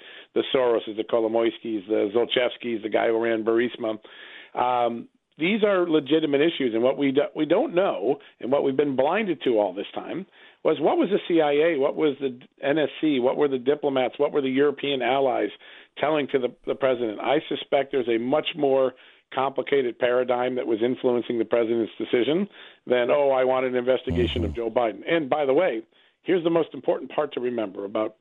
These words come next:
Speaker 1: the Joe Biden investigation, the Burisma investigation. I know Rudy Giuliani was advocating for it. We, we see Lev Parnas was advocating for it. Um, we, we know it came up as a, a matter of discussion in the call.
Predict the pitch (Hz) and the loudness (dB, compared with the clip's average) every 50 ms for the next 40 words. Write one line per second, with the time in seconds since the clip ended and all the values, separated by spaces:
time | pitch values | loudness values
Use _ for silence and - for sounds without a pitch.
0 | _ - 127 113 113 120 120 117 113 113 110 110 110 110 110 107 113 113 - - | _ -4 -4 0 2 2 2 4 2 0 0 0 -2 -4 -6 -4 -4 -4 -4 -4
1 | 110 104 101 - - 104 104 104 117 131 127 - - 110 101 104 110 101 - 110 | -8 -6 -6 -6 -6 -8 -6 0 0 0 0 0 -4 -8 -4 -2 -4 -4 -4 -6
2 | 104 101 104 - - - - - - - - - - - - - - 107 117 127 | -4 -4 -4 -6 -6 -16 -20 -20 -20 -20 -20 -20 -20 -20 -14 -6 -4 -2 0 2
3 | 143 151 139 143 151 147 139 127 143 147 143 139 135 135 139 139 139 139 135 127 | 2 2 2 2 2 0 0 2 2 4 4 4 2 0 0 0 0 0 0 2
4 | 131 135 139 139 135 131 131 - 143 135 131 135 120 - 143 139 139 135 120 123 | 2 2 0 0 -2 -4 -2 0 0 0 0 -2 -2 0 0 0 0 0 -4 -8
5 | 120 - - 113 - - 127 117 123 117 113 - - 143 139 139 139 131 - - | -8 -8 -10 -10 -8 -8 -4 0 0 0 0 0 -2 -2 -2 0 -2 -4 -4 -4
6 | 131 120 131 131 127 127 131 - 139 135 135 131 120 127 135 135 131 131 _ _ | 0 2 2 2 2 -2 -2 0 0 0 2 0 0 0 2 2 0 0 _ _
7 | - - - - _ _ _ _ _ _ _ - - 110 107 110 110 107 107 113 | -20 -20 -20 -20 _ _ _ _ _ _ _ -4 -2 0 2 2 0 0 -2 -6
8 | - - _ - - - - 120 123 - - 135 127 120 123 127 120 - - 131 | -16 -20 _ -18 -14 -10 -8 -8 -8 -6 -4 -2 0 2 2 2 0 0 -2 0
9 | 127 127 131 131 131 131 120 117 120 120 - - 120 127 131 - 127 123 120 127 | 0 2 0 0 0 0 0 2 0 0 -2 -4 -12 -10 -4 -2 -2 0 0 2
10 | 123 127 127 123 110 113 - - - 123 117 - - 120 117 113 110 - - 123 | 0 2 0 0 -2 -4 -6 -2 -2 -2 0 0 -2 0 0 0 0 0 0 0
11 | 120 131 156 202 - | 2 2 0 -2 -4